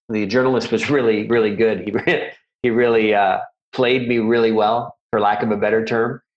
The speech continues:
Anyway, and I, and I blurted out this, you know, the Irish stick fighting, and then I immediately, you know, stopped talking about it. But he did mention it in the article, and, um, the ballyragging I got from my dad about that, let me tell you, that went on for a couple of years. So,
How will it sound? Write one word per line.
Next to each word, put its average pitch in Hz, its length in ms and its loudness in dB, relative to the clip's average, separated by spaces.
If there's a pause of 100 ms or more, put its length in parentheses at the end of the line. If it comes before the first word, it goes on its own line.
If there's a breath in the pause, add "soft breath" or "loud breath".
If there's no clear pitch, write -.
(200)
Anyway, 127 320 2
and 113 80 0
I, 107 80 0
and 107 240 -2
I 107 120 -2
blurted 123 400 0
out 110 260 0 (1080)
this, - 260 -14 (220)
you 117 140 -2
know, 104 260 -2
the 110 80 2
Irish 107 240 0
stick 113 220 -2
fighting, 95 400 -2 (120)
and 110 140 -2
then 110 180 0
I 104 220 -2 (140)
immediately, 107 560 -2
you 98 160 -4
know, 90 200 -4 (440)
stopped 104 260 -2
talking 113 320 -2
about 95 220 0
it. - 140 -8 (220)
But 127 120 0
he 123 40 2
did 143 160 2
mention 131 300 0
it 117 40 0
in 107 60 -4
the 104 120 0
article, 110 520 -2 (440)
and, 101 500 -2
um, 98 380 -4 (180)
the 107 80 -4
ballyragging 117 640 0
I 107 100 -2
got 104 220 -2
from 110 100 -6
my 98 120 -2
dad 101 240 -2
about 98 240 -4
that, 110 320 -4
let 107 60 -8
me 107 80 -6
tell 104 220 -2
you, 101 80 0
that 101 160 -6
went 101 140 -6
on 101 240 -4
for 101 120 -6
a - 40 -16
couple 101 260 -8
of 95 60 -4
years. 95 440 -4
So, 95 340 0